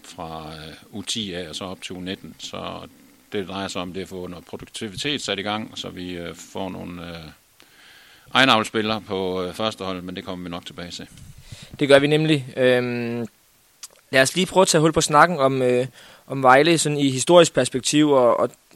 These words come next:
Speaker 2: og der kan vi sige, der er du jo også godt klædt på til at fortælle om det, i og med, at, øh,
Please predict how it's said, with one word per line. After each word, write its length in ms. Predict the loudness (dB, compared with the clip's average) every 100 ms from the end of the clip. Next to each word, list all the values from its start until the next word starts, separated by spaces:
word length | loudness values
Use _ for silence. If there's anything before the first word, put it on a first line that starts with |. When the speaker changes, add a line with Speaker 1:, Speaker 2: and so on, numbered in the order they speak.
| -10
Speaker 2:
og 80 | -2
der 80 | 0
kan 140 | 2
vi 80 | 0
sige, 160 | 2
der 100 | 6
er 40 | 6
du 100 | 6
jo 120 | 6
også 120 | 4
godt 160 | 2 0
klædt 200 | -2 -2
på 160 | -2
til 140 | -2 -4
at 60 |
fortælle 280 | -4 0 0
om 120 | 0
det, 260 | 0 -2 -2 -10 -6
i 80 | -2
og 60 |
med, 140 | 2 2
at, 160 | 2
øh, 120 | 0